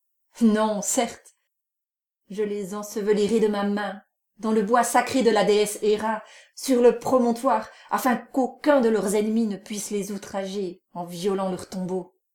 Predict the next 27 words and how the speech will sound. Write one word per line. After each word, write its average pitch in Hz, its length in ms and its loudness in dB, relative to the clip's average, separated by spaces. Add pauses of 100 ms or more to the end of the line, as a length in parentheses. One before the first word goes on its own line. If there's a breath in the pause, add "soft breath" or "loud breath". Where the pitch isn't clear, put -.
(1160)
Et 175 120 -8
j'instituerai 190 840 -8
une 185 180 -6
fête 190 480 -12
solennelle 190 760 -8 (300 loud breath)
et 220 60 6
des 220 120 4
sacrifices 233 880 -2
sur - 200 -6
cette 226 300 0
terre 208 200 0
de 196 100 0
Sisyphos, 202 880 -6 (460 soft breath)
à 233 80 4
cause 226 420 4
de 196 260 4
ce 233 140 4
meurtre 240 420 4
impie. 208 600 -4 (1000)
Et 196 80 -6
moi, 190 340 -4 (840)
je - 160 -2
vais 196 180 0
habiter 196 300 2
la 196 100 4
terre 196 360 -4
d'Érectéus, 196 880 -2